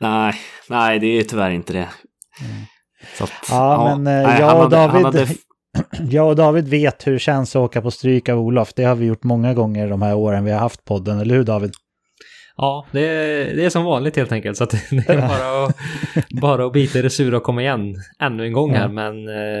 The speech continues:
Speaker 3: jag är grymt imponerad av Olof där, eh, rakt över. Men såklart, Kanadadivisionen sticker ut. Det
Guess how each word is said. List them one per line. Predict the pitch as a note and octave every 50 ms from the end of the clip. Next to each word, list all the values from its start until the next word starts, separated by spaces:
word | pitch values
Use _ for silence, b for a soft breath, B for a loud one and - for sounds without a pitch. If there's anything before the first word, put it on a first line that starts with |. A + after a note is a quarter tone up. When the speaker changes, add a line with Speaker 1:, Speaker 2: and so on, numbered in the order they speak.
| G#2 G#2 G2+ G2
Speaker 3:
jag | - - A2 A#2
är | A#2 A2+
grymt | A2+ C3 D#3 D#3 C#3+ -
imponerad | C3+ C3 C3+ B2 A2+ A2 A2
av | G#2+
Olof | G2+ G#2 B2+ C#3+ -
där, | - F#2+ F2+ F#2 F#2 - -
eh, | G2 F#2+ F#2+ F#2+ G2 G2 G2 G2+
rakt | G#2 A2 G#2+ - - -
över. | A2 G2 F#2+ G#2+ B2 A#2 A2+
Men | A2 A2+ G#2+
såklart, | - A2+ - - A2+ G#2 - - - -
Kanadadivisionen | - A#2+ G#2+ G2 G2 G2 G2 G#2 G#2 G2 A#2 A#2 B2+ B2+
sticker | A#2+ - - A#2+ - A#2
ut. | B2+ C3 F#2+ - _ _ - - _
Det | - A2